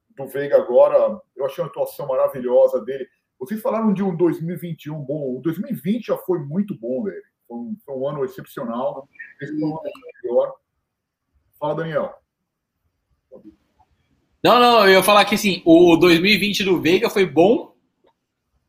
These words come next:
Speaker 2: a partir do momento do Abel, porque com o Lucho foi sofrível.
Speaker 1: Não, não, não, é, sem dúvida, sem dúvida. É, e o, o Drama falou no começo a questão dele ter ido bem na marcação e no ataque. Eu achei que ele foi muito bom na criação, o, o Veiga. Uma,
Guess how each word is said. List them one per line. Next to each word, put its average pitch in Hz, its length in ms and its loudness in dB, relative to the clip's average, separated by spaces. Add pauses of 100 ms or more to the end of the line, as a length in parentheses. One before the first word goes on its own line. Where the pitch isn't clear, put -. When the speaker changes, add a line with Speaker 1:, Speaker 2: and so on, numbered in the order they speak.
(300)
Speaker 2:
a - 80 -16
partir 156 320 -2
do 196 80 -2
momento 202 260 -2
do 214 80 2
Abel, 170 500 2 (560)
porque 156 280 -2
com 160 160 -2
o - 20 4
Lucho 202 240 0
foi 214 160 -4
sofrível. 170 580 -4
Speaker 1:
Não, - 360 -8
não, - 280 -2
não, - 80 -4
é, 131 60 0
sem 175 240 -6
dúvida, 131 340 -8
sem 156 160 -16
dúvida. 143 320 -8 (340)
É, 147 600 -4
e 185 100 -4
o, 190 300 2
o 190 80 -4
Drama 220 240 0
falou 240 180 -6
no 226 120 -2
começo 196 440 -2
a 175 40 -8
questão 180 260 -12
dele 175 160 -8
ter 175 120 -8
ido 170 140 -8
bem 165 200 -8
na 151 100 -8
marcação 170 560 -8
e 170 40 -8
no 156 80 -10
ataque. 202 540 -8 (280)
Eu 156 80 -10
achei 277 120 -12
que 285 80 -16
ele 277 100 -8
foi 208 120 -4
muito 214 320 -6
bom 202 180 -4
na 277 120 -6
criação, - 720 -10 (880)
o, - 260 -8
o 139 60 -12
Veiga. 135 340 -6
Uma, 143 260 -8